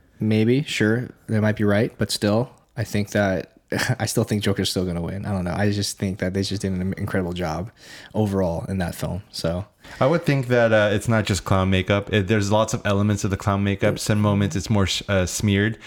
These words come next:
Speaker 2: And there's
Speaker 1: Sure.
Speaker 2: a moment at the end where it's a mess of blood and makeup, and he kind of smears that smile onto his face. So I think that there's a lot more elements than just clown makeup.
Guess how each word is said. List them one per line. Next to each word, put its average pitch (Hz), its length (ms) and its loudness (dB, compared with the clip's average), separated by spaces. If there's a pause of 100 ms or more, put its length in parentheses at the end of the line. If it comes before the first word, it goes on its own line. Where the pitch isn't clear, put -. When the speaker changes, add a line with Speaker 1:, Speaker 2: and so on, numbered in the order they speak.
(160)
Speaker 2:
And 113 100 6
there's 107 120 6
Speaker 1:
Sure. 117 40 6
Speaker 2:
a 110 40 4
moment 107 260 2
at 101 140 0
the 95 100 -2
end 101 380 4
where 95 180 6
it's 95 160 0
a 98 40 4
mess 92 280 2
of 85 160 0
blood 92 420 2 (220)
and 95 180 2
makeup, 107 460 0 (340)
and 98 120 2
he 95 60 2
kind 95 220 2
of 90 140 0
smears 98 480 2
that 95 160 2
smile 98 320 2
onto 98 280 0
his 98 200 0
face. 110 400 -2 (340)
So 120 200 2
I 113 80 4
think 135 160 0
that 107 100 0
there's 104 260 0 (220)
a 110 100 2
lot 120 460 2
more 104 280 2
elements 101 440 2
than 95 160 2
just 90 220 -2
clown 90 260 0
makeup. 107 460 -2